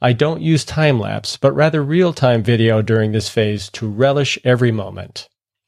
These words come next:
I think music and its precise timing with key events in a video play an important role in increasing the viewer's interest.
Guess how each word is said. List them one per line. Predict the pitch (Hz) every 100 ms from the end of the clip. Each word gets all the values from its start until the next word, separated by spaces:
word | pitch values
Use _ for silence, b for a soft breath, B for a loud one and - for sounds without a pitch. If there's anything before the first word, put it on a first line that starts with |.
| _ _ _ _ _ _ _ _ _ _
I | - 277
think | 226 185
music | 139 135 160 120 110 - -
and | 131 135
its | -
precise | 135 - 147 143 -
timing | 147 151 113 107
with | 107 101
key | - 143
events | 123 120 120 -
in | 107
a | 107
video | 131 131 113 113 - b -
play | 190 185
an |
important | 165 156 - 196 185 175
role | 143 113 92 95
in | 107
increasing | 113 - 143 135 135 123
the |
viewer's | 110 110 107 107
interest. | 135 123 - - -